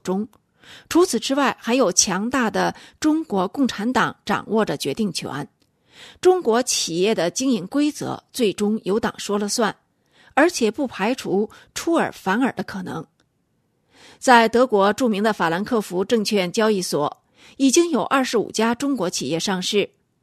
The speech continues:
最近几天，因在这里上市的中国索利鞋业公司高管卷款失联，使投资者受损。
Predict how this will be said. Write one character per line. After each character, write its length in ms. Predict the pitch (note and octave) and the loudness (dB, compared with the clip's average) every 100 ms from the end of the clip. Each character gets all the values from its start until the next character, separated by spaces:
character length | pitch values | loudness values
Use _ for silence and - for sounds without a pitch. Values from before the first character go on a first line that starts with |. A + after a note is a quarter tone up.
| _ _ | _ _
最 160 | - B3 | -2 2
近 160 | A#3+ | 2
几 140 | G3 D#3 | 0 -2
天， 300 | G#3+ G#3 A3+ _ - _ _ _ _ - | 0 0 -2 _ -20 _ _ _ _ -2
因 180 | D4+ D#4+ | 2 4
在 160 | C#4 | 4
这 80 | B3+ | 2
里 140 | A#3+ | 0
上 260 | G#3 C#4 A#3 | 0 2 0
市 180 | G#3+ A#3+ | 2 0
的 240 | G3 F#3+ - - | 2 0 -2 -10
中 240 | - D#4+ E4 | -2 -2 0
国 260 | F#3+ G3 | -2 0
索 280 | A#3 - F3 | -2 -2 -2
利 180 | F3 C4+ | 0 -2
鞋 260 | G#3 E3 F#3+ | -2 -2 -2
业 140 | A#3+ | -2
公 200 | - A#3+ | -2 -2
司 380 | B3 - C4 B3+ _ | -2 -2 -4 -6 _
高 220 | D4 D4+ | 0 0
管 340 | D#4 C#3+ C#3+ C3 | -2 -6 -6 -4
卷 220 | G3 B3 | -2 -2
款 200 | B3 - | -4 -8
失 180 | - C4+ | -4 -2
联， 380 | A#3 A2 G#3 - _ _ | -4 -4 -8 -10 _ _
使 360 | - G#3+ F3+ - | -4 0 -2 -4
投 220 | - G3 | -4 -4
资 140 | G#3 A#3 | -2 -2
者 220 | E3 - | -4 -6
受 240 | - B3 F3+ | -6 -2 -2
损。 260 | - D3 | -2 -6